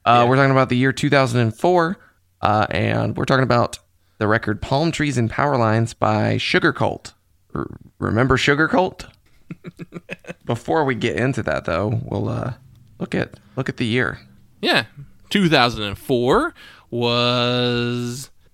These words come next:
Speaker 2: hmm. Do you remember two thousand and four?
Speaker 1: I'm trying to, I'm looking at the list and I'm trying to figure out what I would have bought.
Speaker 2: Yeah. I found some stuff, but you gotta go a little deeper
Speaker 1: I think
Speaker 2: than
Speaker 1: you
Speaker 2: you
Speaker 1: have to
Speaker 2: would
Speaker 1: go.
Speaker 2: on the main,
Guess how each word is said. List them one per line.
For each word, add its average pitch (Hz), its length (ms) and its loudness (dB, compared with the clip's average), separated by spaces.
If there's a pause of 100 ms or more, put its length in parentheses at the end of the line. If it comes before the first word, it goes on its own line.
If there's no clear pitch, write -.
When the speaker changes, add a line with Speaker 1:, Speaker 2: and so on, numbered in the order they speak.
(160)
Speaker 2:
hmm. 110 960 -6 (920)
Do - 80 -4
you 208 100 0
remember 220 260 2
two 214 120 -4
thousand 220 280 0
and 226 80 -4
four? 240 440 2 (380)
Speaker 1:
I'm 120 120 2
trying 156 300 2
to, 123 720 0
I'm 117 140 4
looking 147 220 2
at 117 100 2
the 113 80 0
list 110 260 0
and 107 80 0
I'm 101 120 0
trying 117 240 2
to 107 80 -2
figure 101 320 -2
out 69 100 -2
what 98 420 -2
I 95 140 0
would 95 220 0
have 104 320 -6
bought. - 340 -4 (400)
Speaker 2:
Yeah. 104 280 0 (440)
I - 160 2
found 349 280 2
some 220 120 -6
stuff, 113 300 0
but 127 100 -4
you 143 60 4
gotta 139 160 6
go 123 200 2
a 120 40 2
little 107 220 -2
deeper 92 460 -4
Speaker 1:
I 110 40 -4
think 107 180 -4
Speaker 2:
than 101 100 -2
Speaker 1:
you 95 120 -2
Speaker 2:
you 101 60 -4
Speaker 1:
have 98 60 -2
to 92 60 0
Speaker 2:
would 87 80 -4
Speaker 1:
go. - 60 -4
Speaker 2:
on 98 160 -4
the 101 80 -4
main, 98 520 -4